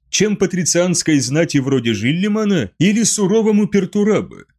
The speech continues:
и из-за него некоторые могут недооценивать примарха. «И чем же являешься ты?» спросил он меня. Я не так давно открылся братьям,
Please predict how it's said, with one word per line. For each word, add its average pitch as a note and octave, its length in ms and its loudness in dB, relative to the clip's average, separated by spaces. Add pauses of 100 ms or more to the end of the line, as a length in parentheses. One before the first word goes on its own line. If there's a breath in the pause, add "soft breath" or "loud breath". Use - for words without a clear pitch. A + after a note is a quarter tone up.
и D#3+ 180 4
из-за C#3 240 0
него C3 580 -2
некоторые G3+ 720 2
могут G3 400 0
недооценивать F#3+ 920 0
примарха. - 640 -6 (840)
«И C3+ 160 2
чем E3+ 320 0
же C#3+ 140 2
являешься C#3+ 680 0
ты?» D3 420 -2 (500)
спросил D3+ 600 -2
он C#3+ 160 2
меня. C#3+ 440 0 (800)
Я D3+ 200 0
не G3+ 120 -2
так F3+ 300 -2
давно F#3 420 0
открылся E3+ 560 -2
братьям, E3 600 -4